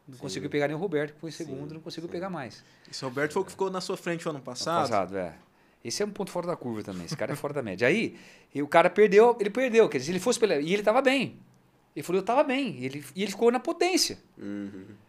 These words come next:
Speaker 1: Você entendeu? Porque a potência, o que é a potência? A potência é gerada por um trabalho, meu, então, exi-, o corpo humano, ele existe uma coisa interessante. Ele não é uma, ele não é linear.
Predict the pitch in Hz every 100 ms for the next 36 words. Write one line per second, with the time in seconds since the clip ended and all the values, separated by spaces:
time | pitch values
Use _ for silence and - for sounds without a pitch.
0 | _ - 117 135 202 214 262 208 - 214
1 | 202 220 214 165 - 107 123 147 196 185
2 | 143 135 196 135 101 - 165 170 147 131
3 | 151 185 202 - _ _ _ _ _ 131
4 | 131 139 113 120 180 170 165 127 110 -
5 | 175 226 151 139 180 123 120 120 156 -
6 | 131 139 143 143 156 139 101 - - _
7 | _ - _ _ _ _ _ _ _ _
8 | _ _ 139 147 151 196 151 107 - -
9 | _ _ _ _ - _ _ _ 98 110
10 | 120 165 143 117 101 92